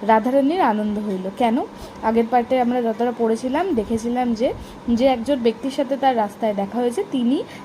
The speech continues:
তার সব কথা শুনে তার মালা কিনতে রাজি হয়েছিল। সেই শুনে রাধারানী খুশি হলো, কারণ তার, তার আগে একটাও কিছু বিক্রি হয়নি, এটাই প্রথম,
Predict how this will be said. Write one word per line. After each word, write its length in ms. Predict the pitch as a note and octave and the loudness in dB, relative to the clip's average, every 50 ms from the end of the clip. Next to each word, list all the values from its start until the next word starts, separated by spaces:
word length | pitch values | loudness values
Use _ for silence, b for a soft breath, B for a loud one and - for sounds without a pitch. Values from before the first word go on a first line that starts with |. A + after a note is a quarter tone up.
| B | B
তার 160 | - A#3 A#3+ A#3 - - | 2 2 2 2 2 -2
সব 120 | D4+ D4+ D4 - | -2 -2 -2 0
কথা 260 | - A3+ A3+ A#3 B3+ B3 - - | 0 0 0 0 -4 -6 -4 -4
শুনে 260 | B3 A#3+ B3+ D#4 A#4 B B B B B | -2 0 0 0 -2 B B B B B
তার 180 | - C4+ C4 B3+ | 4 4 6 6
মালা 380 | A#3+ A#3 A3+ A3 A3 A3+ C#4+ D#4+ D#4 | 6 4 4 4 4 4 4 2 2
কিনতে 380 | - C4+ A#3+ A#3+ A#3+ - E4+ E4 | 0 0 0 0 0 0 0 2
রাজি 340 | C4 A#3+ A#3 A3+ A3+ B3 A#3+ | 4 4 4 4 2 0 0
হয়েছিল। 460 | A3+ G3 G3 F#3+ - - G3 F#3 G3+ F#3+ - | 0 0 -2 -4 -6 -8 -8 -8 -8 -8 -4
সেই 200 | - B3 D4 E4 - - - | -2 -2 -2 -2 -2 -4 -2
শুনে 200 | B3+ C#4 F4+ A4+ | -2 0 0 2
রাধারানী 480 | E4+ A#3+ G#3 G#3+ A3 A3+ A3+ A#3 A#3+ A#3 - | 0 0 0 2 0 0 0 0 -2 -2 -2
খুশি 320 | B3 B3+ A#3 - C4 C#4+ C#4+ | -4 -4 -4 -2 0 2 4
হলো, 200 | C#4+ C#4+ D#4+ G#4 - | 4 4 4 2 0
কারণ 280 | D4 B3+ B3 B3 A#3+ | 0 0 2 0 -2
তার, 140 | A#3+ C#4+ D#4 D4+ - - | 0 -2 -2 -2 -2 0
তার 200 | B3+ A3 A3 A3+ | 0 2 2 2
আগে 160 | A3+ A3+ D4 | 0 0 0
একটাও 520 | D#4 C#4 - A3+ - - - - C#4 D#4 D4+ | 0 0 -2 -4 -4 -6 -2 0 0 0 0
কিছু 220 | C#4 A#3+ - F#4 | -2 -4 -4 -2
বিক্রি 360 | F4 C#4 A#3 - - A3 D4+ D4 | -2 -2 -4 -4 -4 -2 0 0
হয়নি, 400 | C#4+ C4+ A3+ G#3 F#3+ F3 F3+ F#3+ | 2 0 0 -2 -4 -6 -8 -8
এটাই 220 | G3+ B3+ C#4+ E4+ E4 - | -4 -2 -2 -2 -2 2
প্রথম, 320 | D4 C4+ G3+ - A3 G#3 | 2 2 2 0 -4 -6